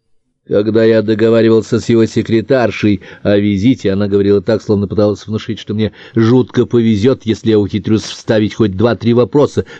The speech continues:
в беспрерывные беседы её босса по мобильному телефону. «Вы один?» — спросил Тейлор. «Я думал, ваш брат всегда на пару работает. Предпочитаю работать один», —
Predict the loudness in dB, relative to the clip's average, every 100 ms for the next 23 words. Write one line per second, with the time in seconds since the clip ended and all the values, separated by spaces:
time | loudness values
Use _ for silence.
0 | -2 -2 0 0 2 2 2 0 -2 0
1 | -2 2 0 2 0 -2 -8 -6 -2 0
2 | 0 0 2 0 0 -4 -2 -6 -6 _
3 | _ _ _ _ _ _ _ _ _ _
4 | 0 2 4 2 0 -2 0 0 2 2
5 | 2 -2 -4 _ _ _ _ -12 -4 -2
6 | 0 0 2 0 0 -4 _ _ _ _
7 | _ _ -6 0 0 2 2 2 2 2
8 | 2 0 -4 -2 2 2 2 0 2 2
9 | 2 0 0 -2 -4 _ _ _ _ _
10 | _ -4 -4 -2 -4 -4 0 2 2 2
11 | 0 -2 -2 0 0 -2